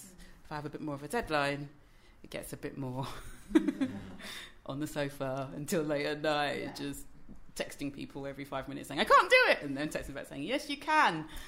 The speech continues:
Speaker 2: Um, but it's nice. It's nice to,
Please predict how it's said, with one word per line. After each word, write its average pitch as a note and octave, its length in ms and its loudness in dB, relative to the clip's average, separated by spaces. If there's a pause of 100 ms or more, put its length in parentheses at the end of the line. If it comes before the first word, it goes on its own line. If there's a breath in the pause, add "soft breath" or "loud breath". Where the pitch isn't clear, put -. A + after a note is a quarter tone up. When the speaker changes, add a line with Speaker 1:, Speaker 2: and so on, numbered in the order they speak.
(160 loud breath)
Speaker 2:
Um, C#3+ 340 0 (1000)
but F#3+ 160 2
it's F#3 120 -4
nice. D#3 380 2
It's D#3+ 160 -6
nice G3 380 0 (100)
to, E3 680 -2